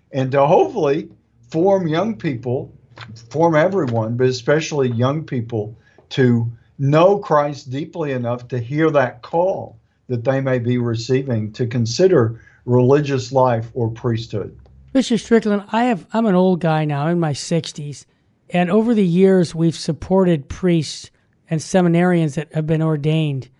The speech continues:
Speaker 2: And I gotta tell you, folks, it's a great reward to know that you help them in their formation. There was a gentleman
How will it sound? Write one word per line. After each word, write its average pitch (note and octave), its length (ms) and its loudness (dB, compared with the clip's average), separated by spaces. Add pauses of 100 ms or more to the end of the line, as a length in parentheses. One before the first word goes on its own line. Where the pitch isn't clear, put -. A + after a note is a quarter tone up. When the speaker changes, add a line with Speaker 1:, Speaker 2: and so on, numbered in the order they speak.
(340)
Speaker 2:
And F3+ 80 -4
I F#3+ 60 0
gotta C4 260 -2
tell G3 280 2
you, E3 240 0 (280)
folks, F3 340 0
it's F3 160 -6
a F3 100 -2
great G#3+ 500 -2
reward F#3 640 2
to D3+ 100 -4
know F3 360 2
that D3+ 200 -4
you E3+ 140 -2
help G3 320 -2
them D#3+ 320 -2 (220)
in E3 140 -2
their D#3+ 120 0
formation. D#3+ 680 0
There G#3 80 -2
was G3 160 -2
a E3+ 60 -2
gentleman F3+ 580 2